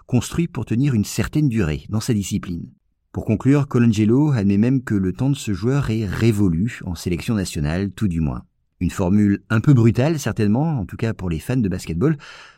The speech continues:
mais on ne peut plus juste si on considère en plus que la star de la N B A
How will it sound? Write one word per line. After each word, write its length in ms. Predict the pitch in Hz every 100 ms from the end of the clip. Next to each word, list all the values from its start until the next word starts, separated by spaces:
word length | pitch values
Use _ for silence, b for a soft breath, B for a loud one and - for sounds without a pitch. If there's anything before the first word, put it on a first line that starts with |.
| 110
mais 220 | 131 -
on 120 | 143 151
ne 80 |
peut 160 | 143 165
plus 180 | 147 104
juste 300 | 85 110 -
si 180 | - 101
on 80 |
considère 480 | 90 101 - 101 104
en 100 | 120
plus 360 | - 135 143 -
que 100 | 82
la 140 | 78
star 340 | - - 139 151
de 80 |
la 100 | 92
N 140 | 90 90
B 60 | 87
A 100 | 127